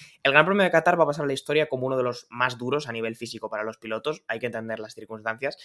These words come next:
Ayer a la hora de la carrera en Losail había treinta y un, treinta y tres grados, eh, con una sensación térmica de cuarenta, ochenta por ciento de humedad, incluso siendo por la noche, o sea que entendéis que las condiciones son bastante graves.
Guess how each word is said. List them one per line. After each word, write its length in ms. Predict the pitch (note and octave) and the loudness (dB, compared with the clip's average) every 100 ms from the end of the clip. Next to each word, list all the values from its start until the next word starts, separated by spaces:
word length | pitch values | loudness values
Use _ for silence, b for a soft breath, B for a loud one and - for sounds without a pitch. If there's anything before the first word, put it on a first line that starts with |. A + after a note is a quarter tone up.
| B B _ | B B _
Ayer 240 | B2 C#3+ | 2 4
a 40 | D3+ | 6
la 120 | C3+ | 6
hora 120 | C3 | 4
de 60 | A#2+ | 2
la 100 | A#2 | 0
carrera 280 | A#2 A#2+ | -2 -2
en 80 | A2+ | -2
Losail 340 | A2 - A#2+ A2+ | -4 -2 0 0
había 380 | A2+ A2+ G#2 - | -2 -2 -4 -4
treinta 300 | A#2+ A#2 A2 | -8 -6 -4
y 80 | A#2+ | -4
un, 180 | C3+ | -4
treinta 120 | B2 A2+ | -8 -10
y 140 | A2+ | -8
tres 160 | A#2 A2+ | -8 -4
grados, 380 | A2+ B2+ E3 b b b | -2 0 -2 b b b
eh, 240 | A#2 A#2+ A#2 | 0 0 0
con 120 | B2+ | -2
una 100 | C3+ | -2
sensación 360 | C3 B2 B2 | -2 -6 -6
térmica 320 | A#2+ A#2 A2+ A2 | -6 -6 -6 -8
de 60 | |
cuarenta, 540 | - A2 A#2+ C3 - - _ | -2 -2 0 -2 -8 -10 _
ochenta 360 | B2 C#3+ D3+ B2 | -4 -2 0 -2
por 120 | B2 | -2
ciento 260 | B2+ A#2+ | -8 -6
de 60 | A#2 | -8
humedad, 280 | A#2 A2 D3 - | -4 -4 -4 -8
incluso 300 | B2 A#2 A#2 | -18 -16 -16
siendo 260 | A2+ A#2+ A#2+ | -14 -12 -12
por 100 | A2+ | -12
la 60 | A2 | -10
noche, 240 | A#2+ D3+ | -10 -8
o 40 | D3 | -8
sea 100 | A2 | -10
que 60 | |
entendéis 320 | G#2+ G#2 A2 | -18 -18 -18
que 160 | - A2+ b b b | -14 -16 b b b
las 120 | B2 | -8
condiciones 460 | B2+ B2 A#2 C3 B2+ | -6 -10 -6 -6 -6
son 100 | C3 | -6
bastante 340 | B2 B2+ B2 | -4 -4 -4
graves. 360 | B2 B2 C#3+ | 0 2 0